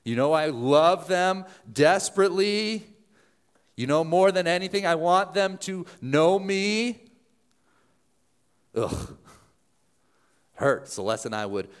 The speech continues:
never forget. Loving your neighbor as yourself has no boundaries because the gospel has no boundaries.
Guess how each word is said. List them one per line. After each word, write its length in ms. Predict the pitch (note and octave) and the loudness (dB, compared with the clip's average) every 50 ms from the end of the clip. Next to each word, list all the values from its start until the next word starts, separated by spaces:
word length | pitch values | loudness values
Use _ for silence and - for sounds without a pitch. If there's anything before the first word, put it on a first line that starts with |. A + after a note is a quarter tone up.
| _ - | _ -10
never 440 | F#2 G2 G2 - G2+ G2 F#2+ F#2+ F#2+ - - - | -8 -8 -6 -6 -6 -6 -6 -6 -8 -14 -20 -14
forget. 1040 | - - F#2+ F#2 G#2 A#2+ B2+ B2+ A2+ G2 F2 - - - - - - - - - - _ _ _ _ _ _ _ _ _ _ _ _ | -10 -10 -8 -6 -2 -2 -2 0 -2 -4 -6 -10 -14 -16 -14 -14 -14 -14 -16 -18 -20 _ _ _ _ _ _ _ _ _ _ _ _
Loving 520 | - G2 G#2+ A#2+ C3 C#3+ C#3+ C#3+ C#3+ C#3 C3+ | -4 -2 -2 -2 -2 -2 -2 -4 -4 -4 -4
your 180 | A#2+ B2 B2 | -4 -4 -4
neighbor 560 | A#2 A2+ A#2 C3+ D3 D3+ D#3 D#3 D3 D3+ C#3+ C3+ | -4 -6 -4 -4 -2 -2 -2 0 0 0 2 2
as 240 | C3+ C3 C3 - | 2 0 -2 -4
yourself 640 | C3 B2 A#2+ - - - C#3+ C#3 C3+ B2 A2+ - - - - - _ _ _ | -6 -8 -8 -6 -4 -2 0 0 0 0 -2 -4 -8 -18 -20 -20 _ _ _
has 340 | - A#2 A#2+ A2+ A2 G2+ G#2 | -4 -4 -4 -4 -6 -8 -6
no 260 | G#2+ B2 C#3 D3+ D3+ | 0 2 2 2 2
boundaries 560 | - D3+ D#3 D#3 D#3 D#3+ D3+ C#3 C#3+ C#3+ C3+ | 2 0 2 0 0 -2 -4 -6 -6 -6 -6
because 420 | C#3 C3+ B2 - C3 B2+ C3 B2 | -6 -10 -8 -4 -2 -2 -2 -2
the 80 | C3+ C3+ | -2 2
gospel 520 | C#3 D#3+ D#3+ D3 - - - - C#3 C3 | 2 4 4 2 0 -6 -8 -6 -6 -4
has 280 | B2 C#3+ C#3 C3+ C3 C3 | -2 -2 -2 -2 -2 -4
no 140 | C3+ C3 A#2+ | -4 -4 -2
boundaries. 540 | B2 B2 B2+ B2+ A#2+ A2+ B2+ B2+ A#2 - | 0 0 -2 -2 -4 -6 -8 -8 -8 -10